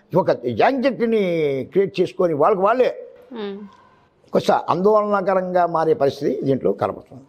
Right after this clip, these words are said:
Speaker 1: మేష, వృషభ, మిథున రాశి వారికి ప్రత్యేకంగా కూడా ఆర్థిక విషయాల్లో ఇబ్బంది చూపిస్తుంది. ఆర్థికం అంటే డబ్బు నిలబెట్టుకోవడం కానివ్వండి, సంపాదించుకొని నిలబెట్టుకోవాలి కదమ్మా.
Speaker 2: అవును.
Speaker 1: డబ్బు రాగానే ఉపయోగం లేదు కదా, అవి పది రూపాయలు మన దగ్గర ఉన్నప్పుడే కదా పేరు. అట్లాంటి భాషలో కొంచెం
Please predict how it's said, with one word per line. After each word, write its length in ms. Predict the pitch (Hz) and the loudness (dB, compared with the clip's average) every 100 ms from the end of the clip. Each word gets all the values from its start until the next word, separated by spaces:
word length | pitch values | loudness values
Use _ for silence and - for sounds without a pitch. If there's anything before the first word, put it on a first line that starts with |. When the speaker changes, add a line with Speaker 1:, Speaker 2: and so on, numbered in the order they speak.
| _ _ _ 110 | _ _ _ -2
Speaker 1:
మేష, 340 | 151 233 240 262 | 0 2 2 0
వృషభ, 240 | 220 202 240 208 | 2 2 2 2
మిథున 300 | 180 226 233 | 0 2 0
రాశి 300 | 226 214 190 | 0 -2 -2
వారికి 480 | 190 190 190 220 240 180 180 | -2 -2 -4 -4 0 0 0
ప్రత్యేకంగా 440 | 165 165 208 196 190 190 | -4 0 0 0 -2 -2
కూడా 120 | 180 117 | -2 2
ఆర్థిక 720 | 135 202 180 143 143 214 202 190 | 2 2 -2 -12 -6 -2 0 0
విషయాల్లో 500 | 156 170 165 156 165 175 | -4 -2 0 0 -2 -4
ఇబ్బంది 240 | 127 123 | -4 -6
చూపిస్తుంది. 320 | 98 - - _ _ _ _ _ _ - | -8 -16 -20 _ _ _ _ _ _ 0
ఆర్థికం 260 | 143 156 160 | 2 2 0
అంటే 120 | 170 190 | 0 2
డబ్బు 240 | 147 151 | 2 2
నిలబెట్టుకోవడం 440 | 143 139 131 135 135 131 | 0 0 0 0 0 0
కానివ్వండి, 300 | 139 143 151 139 | -2 -2 -2 0
సంపాదించుకొని 460 | 120 139 127 139 123 | 0 0 0 0 2
నిలబెట్టుకోవాలి 500 | 139 147 123 139 135 | 2 2 2 0 0
కదమ్మా. 260 | 135 131 131 - _ - | -2 -2 -6 -12 _ -4
Speaker 2:
అవును. 200 | 214 208 208 | -4 -4 0
Speaker 1:
డబ్బు 180 | 120 131 135 | 0 2 2
రాగానే 240 | 147 165 | 2 2
ఉపయోగం 240 | 143 147 143 | 2 2 2
లేదు 100 | 139 135 | 2 2
కదా, 140 | 139 120 _ - | 0 -4 _ 0
అవి 100 | 127 | 0
పది 100 | 123 123 | 0 0
రూపాయలు 220 | 160 175 | 2 2
మన 80 | 160 | 0
దగ్గర 160 | 151 160 147 | 0 0 0
ఉన్నప్పుడే 260 | 175 180 | 0 0
కదా 140 | 175 165 | 0 -2
పేరు. 140 | 175 - | -4 -4
అట్లాంటి 380 | 135 156 160 147 | -2 -2 -2 -2
భాషలో 340 | 143 143 185 214 185 | -2 0 0 0 0
కొంచెం 300 | 190 220 | 0 0